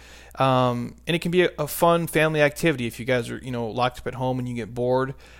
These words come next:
Um, in case, you know, some of your, your little ones are going stir crazy, if they're down to help you guys cook and create things, those kind of meal kits are, are a good go-to. Also, enjoying, you know, takeout from your local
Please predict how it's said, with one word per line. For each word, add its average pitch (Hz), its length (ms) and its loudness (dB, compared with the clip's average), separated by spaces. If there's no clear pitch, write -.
Um, 107 500 -2
in 123 260 -16
case, - 360 -8
you 110 60 -10
know, 107 240 -12
some - 260 -8
of 113 60 -8
your, 107 240 -8
your 120 160 -14
little 123 260 -2
ones 123 240 -4
are 117 60 -8
going 110 220 -8
stir 123 260 -6
crazy, 127 400 -2
if 113 80 -6
they're 117 100 -6
down 117 300 -4
to 117 60 -6
help 123 200 -4
you 117 80 -12
guys 117 240 -4
cook - 260 -6
and 117 80 -10
create 123 360 -8
things, 139 240 -6
those 120 180 -6
kind 131 160 -6
of 113 80 -4
meal 127 240 -4
kits 123 340 -4
are, 123 120 -4
are 117 160 -6
a 110 60 -6
good 113 240 -10
go-to. 120 480 -6
Also, 175 380 8
enjoying, 139 640 0
you 135 80 -6
know, 127 160 -2
takeout 131 520 0
from 123 180 -6
your 117 120 -4
local 127 720 2